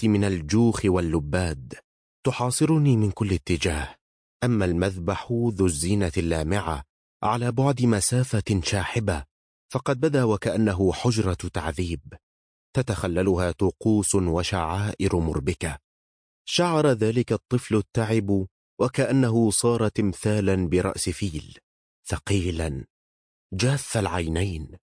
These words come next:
وخشن الملمس. خطفه الشعور بالتعب من قلب الأجواء الشتوية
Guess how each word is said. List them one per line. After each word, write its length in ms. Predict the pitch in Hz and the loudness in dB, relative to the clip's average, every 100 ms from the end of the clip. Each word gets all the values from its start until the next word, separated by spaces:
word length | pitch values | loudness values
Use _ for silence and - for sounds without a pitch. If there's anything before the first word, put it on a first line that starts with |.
| _ _ _ - | _ _ _ -4
وخشن 480 | 90 104 123 98 | 0 0 0 0
الملمس. 800 | 87 71 76 78 71 73 - - - _ _ _ - | 0 -2 -4 -4 -4 -4 -4 -4 -10 _ _ _ -6
خطفه 520 | 127 127 120 160 160 | -4 -2 -2 0 2
الشعور 520 | 135 120 98 120 113 | 2 2 2 2 2
بالتعب 520 | 98 95 127 113 113 | 2 0 -2 0 2
من 240 | 101 98 82 | 2 2 2
قلب 280 | - 107 95 | -2 -2 0
الأجواء 520 | - 85 90 98 - | 0 0 0 0 -2
الشتوية 720 | - 98 95 85 95 95 | -2 -2 -2 -2 0 -2